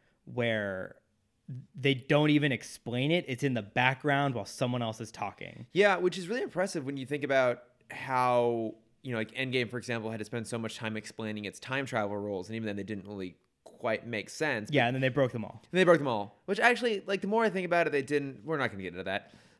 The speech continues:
Speaker 2: But most of these things, when they introduce these, like, big, high concept sci-fi things, have to spend a lot of time setting it all up. Um, and maybe we're now getting to the point where, you know,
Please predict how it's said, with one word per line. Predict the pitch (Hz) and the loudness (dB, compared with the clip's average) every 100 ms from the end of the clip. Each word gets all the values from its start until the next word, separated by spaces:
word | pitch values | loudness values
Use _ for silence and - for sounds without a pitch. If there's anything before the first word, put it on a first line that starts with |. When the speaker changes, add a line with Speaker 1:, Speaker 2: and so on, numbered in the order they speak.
| _ | _
Speaker 2:
But | 175 156 - - _ - - | 4 4 2 -12 _ -20 -12
most | 175 175 208 202 | -2 4 4 2
of | |
these | 180 - | -4 -2
things, | 165 143 | -4 -4
when | 131 | -6
they | |
introduce | 131 135 127 139 123 | -6 -6 -4 -4 -2
these, | 120 113 | -6 -4
like, | 110 107 101 | -6 -6 -4
big, | 127 127 120 104 - _ _ - | 2 4 2 -2 -16 _ _ -20
high | - 127 127 120 117 113 113 | -12 -2 2 4 2 0 -4
concept | - 113 107 101 | -6 -6 -4 -4
sci-fi | - 110 107 101 | -2 -4 -2 -4
things, | 101 101 95 92 | -4 -6 -8 -10
have | 113 | -14
to | |
spend | 113 123 | -6 -4
a | |
lot | 113 117 | -2 -2
of | 110 | -2
time | 117 | -8
setting | 104 - 127 120 | -8 -4 -2 -2
it | 113 | -2
all | 104 101 | -2 -2
up. | 104 131 - _ _ _ _ _ - | -2 -6 -8 _ _ _ _ _ -4
Um, | 131 123 120 117 - - | 0 2 0 -4 -10 -6
and | 143 | -6
maybe | 175 202 208 | -4 -4 -4
we're | 196 | -2
now | 185 | -4
getting | 185 | -4
to | 160 | -6
the | - | -6
point | 180 | -4
where, | 160 165 160 156 151 156 - - - _ _ _ _ _ _ _ | 2 4 4 4 2 0 -4 -20 -20 _ _ _ _ _ _ _
you | 147 | -4
know, | 123 | -4